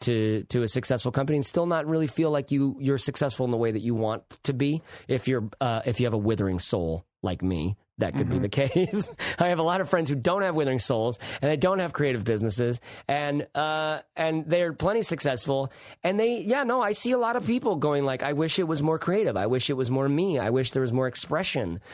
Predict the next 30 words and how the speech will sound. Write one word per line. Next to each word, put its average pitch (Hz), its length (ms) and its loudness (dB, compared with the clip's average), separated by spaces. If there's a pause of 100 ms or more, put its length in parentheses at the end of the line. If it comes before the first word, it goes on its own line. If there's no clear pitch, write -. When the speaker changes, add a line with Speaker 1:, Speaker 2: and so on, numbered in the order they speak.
(180)
Speaker 1:
Um, 110 500 -2 (120)
I 131 120 -2
don't 143 180 0
know 143 140 4
what 147 360 0
to 147 100 0
do 175 220 2
with 185 160 0
that. 131 140 2
I've 135 60 0
never 156 180 2
done 170 320 2
that 139 180 2
in 104 140 0
my 90 140 0
life," 78 380 -4
right? 120 160 0
That's 139 200 2
not 156 120 0
been 151 140 2
my 131 140 0
thing, 185 260 2
but 135 120 2
I 127 40 2
find 139 240 0
myself 131 300 0
kinda 127 200 0
hungering 139 480 0
for 98 280 -2
it. - 160 -8